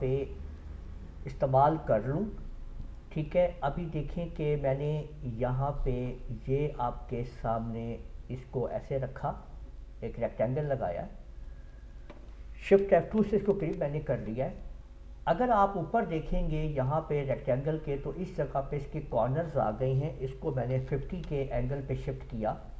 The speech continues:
control ज़ी दबा लें और देखें यहाँ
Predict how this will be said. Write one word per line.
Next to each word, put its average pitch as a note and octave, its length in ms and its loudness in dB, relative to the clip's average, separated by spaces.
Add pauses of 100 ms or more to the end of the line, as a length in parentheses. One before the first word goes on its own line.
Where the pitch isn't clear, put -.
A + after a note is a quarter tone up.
(1400)
control F#3 400 8
ज़ी E3 200 2
दबा F#3 260 6
लें F3+ 220 2
और D3 260 8
देखें D3+ 300 0
यहाँ D#3+ 480 2